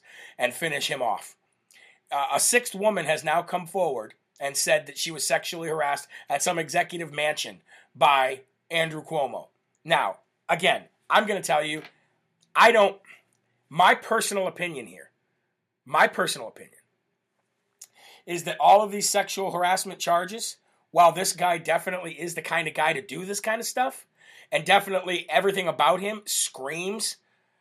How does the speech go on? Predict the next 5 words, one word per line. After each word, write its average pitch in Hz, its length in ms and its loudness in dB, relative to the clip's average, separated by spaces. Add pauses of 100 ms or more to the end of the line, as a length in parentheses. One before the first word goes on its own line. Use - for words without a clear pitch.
sexual 185 580 0
harassment 185 760 0 (140)
<laughs> - 160 -20
towards 190 300 -4
women, 180 380 -6